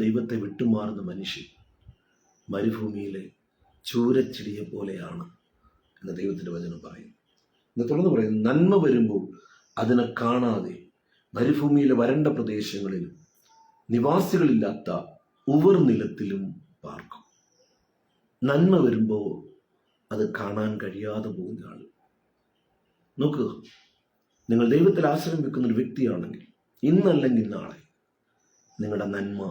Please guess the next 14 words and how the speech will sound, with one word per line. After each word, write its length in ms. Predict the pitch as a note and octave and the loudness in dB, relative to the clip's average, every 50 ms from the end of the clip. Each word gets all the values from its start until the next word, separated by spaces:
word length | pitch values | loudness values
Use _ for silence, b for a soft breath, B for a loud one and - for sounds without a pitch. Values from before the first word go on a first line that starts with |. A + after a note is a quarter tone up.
| E2+ - - _ _ _ - G2 G#2 | -10 -14 -18 _ _ _ -12 -8 -8
നിങ്ങൾ 160 | A2 G#2 G#2 - - | -6 -6 -6 -6 -4
കാണുക 300 | - B2 C#3+ D#3+ F3+ F3 F3+ D#3+ | -2 0 2 4 6 6 6 6
മാത്രമല്ല, 480 | C3 A2+ G#2 - G#2+ G2+ F#2+ F#2 F#2 F#2 F2+ E2+ E2+ - b b b b b b b b b - G2 | 4 2 -2 -4 -6 -8 -8 -8 -8 -10 -10 -12 -14 -16 b b b b b b b b b -4 0
അനുഭവിക്കുകയും 720 | A2 A2+ A#2 A2+ A2 G#2 G2 G2 F#2+ - - - - - - - | 2 4 4 2 0 -4 -6 -8 -8 -8 -10 -12 -12 -12 -14 -16
ചെയ്യും. 240 | - - - - _ _ _ _ _ _ _ _ _ _ _ b b b b b b b - | -20 -20 -20 -20 _ _ _ _ _ _ _ _ _ _ _ b b b b b b b 4
എന്നാൽ 200 | A2+ A2 G#2+ G#2+ - | 4 4 4 4 0
ഹൃദയം 300 | - C#3 C3+ E3+ F3+ F3 F3 | -2 2 4 6 6 8 8
കൊണ്ട് 160 | E3+ D3+ C#3 B2+ B2 C3+ | 6 6 4 4 4 4
ദൈവത്തെ 320 | D3 D#3 D3+ - - C#3+ C3 D3+ | 4 4 2 2 2 0 0 0
വിട്ടുമാറുന്ന 640 | D3+ - - - G#3 F3+ D#3+ C#3 C3+ B2+ A#2 A#2 A#2+ A2+ A2 | -2 -2 0 2 4 4 4 4 2 2 0 0 0 0 0
മനുഷ്യൻ 340 | A2 A2 A2 - - - - - - _ _ _ _ _ _ _ _ _ _ _ _ _ _ _ _ _ _ _ _ _ _ _ _ _ _ _ _ - | 0 0 -2 -2 -4 -10 -14 -18 -20 _ _ _ _ _ _ _ _ _ _ _ _ _ _ _ _ _ _ _ _ _ _ _ _ _ _ _ _ -6
നന്മകൾ 600 | G#2+ G#2+ G#2 A2 C3+ D#3 E3 F3 F3 F3 E3 C#3+ - - - - - - _ _ _ _ _ _ _ _ - | -4 -2 2 2 4 6 6 6 6 6 4 4 2 -2 -8 -12 -16 -20 _ _ _ _ _ _ _ _ -6
വരുമ്പോൾ 460 | A2+ G#2+ G2+ F#2 G#2+ G#2 F2+ F2 E2+ - - | -4 -4 -2 -2 -4 -6 -6 -8 -10 -10 -10
അതിനെ 180 | G2 G#2+ G#2+ | -10 -8 -8